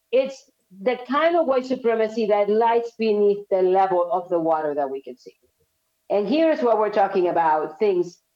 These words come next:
like, uh, a belief that there is only one way of being a human being,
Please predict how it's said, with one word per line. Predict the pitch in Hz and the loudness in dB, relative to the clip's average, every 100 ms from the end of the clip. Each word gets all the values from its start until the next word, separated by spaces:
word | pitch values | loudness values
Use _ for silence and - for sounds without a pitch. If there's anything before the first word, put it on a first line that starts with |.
| _ _ - | _ _ 0
like, | 185 233 254 233 233 - | 4 4 4 2 -2 -4
uh, | 202 190 175 - | 0 0 0 -2
a | 214 | 0
belief | 214 214 254 269 262 | 2 0 0 -2 0
that | 226 208 | 0 2
there | 220 214 208 | 2 2 2
is | 202 208 - _ - | 0 -2 -14 _ -2
only | 247 262 262 262 262 - 185 | 0 0 -2 0 -2 0 -2
one | 190 247 262 269 214 | 2 2 0 -2 0
way | 226 202 170 175 | 4 4 2 -4
of | 175 | -4
being | 190 185 180 | 0 2 2
a | 170 | -2
human | 165 160 | -2 -2
being, | 147 | -4